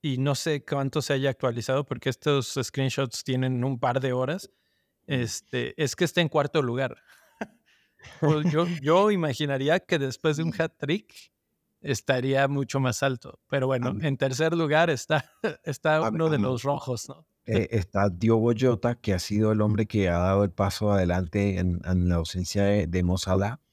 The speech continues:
Speaker 2: Y, pues, el precio que tiene. De, sa-, hemos visto algunas actualizaciones de Salah, eh, en el campo, entrenando, en el gimnasio, pero, pues, la, para la fecha ve-, todavía falta, ¿no? Pero aún así,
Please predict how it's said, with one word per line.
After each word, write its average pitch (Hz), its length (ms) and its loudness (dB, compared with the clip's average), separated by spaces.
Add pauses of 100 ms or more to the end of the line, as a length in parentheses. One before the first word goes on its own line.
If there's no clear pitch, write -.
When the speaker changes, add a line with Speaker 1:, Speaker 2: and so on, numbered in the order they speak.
(260)
Speaker 2:
Y, 107 640 0 (300)
pues, 98 160 2
el 90 120 2
precio 113 320 0
que 120 120 0
tiene. 85 420 0 (440)
De, 110 320 0 (160)
sa-, - 240 -2 (180)
hemos 131 260 2
visto 139 240 -2
algunas 131 280 -2
actualizaciones 123 720 -2
de 110 100 -6
Salah, 110 560 2
eh, 98 380 -4
en 98 100 0
el 92 160 -4
campo, 117 400 0
entrenando, 107 560 0
en 101 80 2
el 98 60 0
gimnasio, 110 540 -4 (560)
pero, 101 560 0 (180)
pues, - 280 -4
la, 87 160 -2
para 92 200 -2
la 90 100 2
fecha 104 260 -4
ve-, 120 160 0 (120)
todavía 101 280 2
falta, 131 380 0
¿no? 104 240 -2
Pero 87 540 0
aún 92 300 -4
así, 131 340 -4